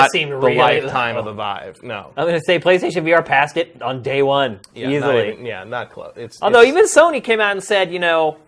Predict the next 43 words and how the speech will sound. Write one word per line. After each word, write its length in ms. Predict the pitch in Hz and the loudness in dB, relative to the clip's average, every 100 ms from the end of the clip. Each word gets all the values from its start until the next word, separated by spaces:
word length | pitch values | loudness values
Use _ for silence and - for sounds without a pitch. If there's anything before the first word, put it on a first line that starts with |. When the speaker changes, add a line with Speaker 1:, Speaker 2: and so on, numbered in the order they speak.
| _ 151 | _ -6
Speaker 1:
well, 80 | |
of 80 | 139 | -6
course 140 | - 156 | -4 -6
they 60 | 135 | -4
put 160 | 147 | -4
a 20 | |
spin 240 | 123 - 151 | -4 -6 -4
on 100 | 120 | -4
it, 40 | |
made 140 | 113 117 | -6 -8
it 80 | 117 | -6
sound 340 | 113 104 101 | -8 -10 -10
great, 420 | 123 147 120 98 | -2 0 0 -4
but 120 | 110 | -8
they're 160 | 143 139 | -4 0
like, 220 | 131 123 | 0 -2
Speaker 2:
Mm-hmm. 160 | 107 104 - _ | -8 -16 -18 _
Speaker 1:
you 100 | 135 | -8
know, 140 | 135 131 | -2 -2
"We 240 | 127 160 | 0 2
are 140 | 151 139 | 2 0
going 260 | 147 147 | -4 -6
to 120 | 147 | -10
sell 200 | 135 143 | -6 -4
hundreds 560 | 131 - 170 160 143 123 | -4 -4 -6 -2 -4 -4
of 240 | - 117 - | -8 -10 -4
thousands." 640 | 151 151 131 95 82 92 - | -2 -2 -4 -10 -16 -18 -10
Speaker 2:
Right. 340 | 120 95 71 _ _ _ | -8 -8 -12 _ _ _
Speaker 1:
Which, 520 | 139 151 139 - - - | 0 2 2 -4 -14 -12
Speaker 2:
Which 100 | - | 0
Speaker 1:
I 40 | 190 | 4
was, 160 | 427 | 6
Speaker 2:
their, 80 | - | 6
Speaker 1:
that 120 | 339 359 | 6 6
Speaker 2:
their 100 | 359 | 6
Speaker 1:
kinda 100 | 403 | 6
Speaker 2:
original 180 | 403 370 | 6 6
Speaker 1:
raised 220 | 370 370 | 4 4
my 80 | 339 339 392 | 4 6 6
eyebrow 300 | 339 254 196 | 8 8 8
a 20 | |
Speaker 2:
uh, 60 | |
Speaker 1:
little 60 | 170 | 8